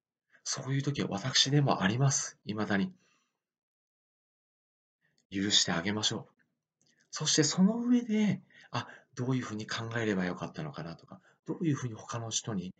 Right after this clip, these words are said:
した方が良かったのかなっていうのを反省して、次に生かす。まずは自分のことをきちんと許す、認めてあげる。その上で、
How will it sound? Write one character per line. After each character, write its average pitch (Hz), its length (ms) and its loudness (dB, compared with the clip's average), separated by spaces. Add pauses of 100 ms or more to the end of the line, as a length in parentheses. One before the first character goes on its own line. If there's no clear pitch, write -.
(260)
し - 100 2
た - 80 0
方 107 160 2
が 92 100 0
良 87 120 2
か 101 100 -4
っ 95 80 -4
た 92 80 -4
の 80 100 -6
か 82 120 -6
な 85 80 -10
っ - 80 -16
て 127 80 -12
い 135 40 -6
う - 60 -6
の 139 60 0
を - 20 -10
反 175 240 -4
省 180 220 0
し - 140 -2
て、 185 180 0 (380)
次 117 260 0
に 82 160 -4
生 78 140 -8
か 78 60 -6
す。 - 180 -8 (1080)
ま 190 120 4
ず - 140 0
は 185 140 8
自 104 200 2
分 120 180 -4
の 123 100 -2
こ 127 100 -8
と 85 140 -2
を 82 40 -2
き - 120 -12
ち 127 120 -4
ん 117 60 -8
と 78 100 -8
許 98 220 -2
す、 - 200 -4 (360)
認 170 220 -4
め 110 100 -2
て 117 120 -4
あ 107 100 -2
げ 104 120 -4
る。 - 140 -10 (280)
そ - 180 -2
の 214 80 -4 (120)
上 240 140 -6
で、 208 260 0